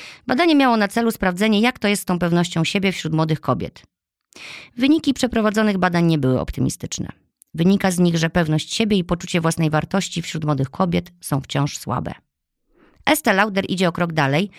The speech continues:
i przekłada tę wiedzę na realne działania i pomoc. Przekazuje część dochodu ze sprzedaży limitowanej edycji kultowego podkładu Double Wear Stay in Place dla fundacji od lat wspierającej kobiety.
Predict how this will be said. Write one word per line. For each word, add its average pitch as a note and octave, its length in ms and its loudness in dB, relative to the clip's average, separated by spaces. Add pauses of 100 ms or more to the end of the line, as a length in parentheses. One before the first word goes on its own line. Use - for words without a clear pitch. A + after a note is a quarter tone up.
(280)
i G3 80 -4
przekłada A#3 400 2
tę F#3 100 -2
wiedzę G3+ 220 2
na F#3 120 2
realne F3+ 360 4
działania D#3+ 360 2
i E3+ 120 -6
pomoc. C#3 460 -2 (420)
Przekazuje A#3 520 0
część F#3+ 260 0
dochodu D3+ 500 -2
ze E3 120 -2
sprzedaży E3+ 400 -2
limitowanej E3 600 0
edycji D#3 400 -2 (260)
kultowego C4 480 0
podkładu E3+ 580 -2 (260)
Double F3 380 2
Wear E3 260 0
Stay - 240 -2
in C3+ 160 0
Place A3+ 440 -2
dla B3 160 0
fundacji F3 560 0
od D3 140 -2
lat C#3+ 140 -2
wspierającej C#3 540 -4
kobiety. C3 420 -6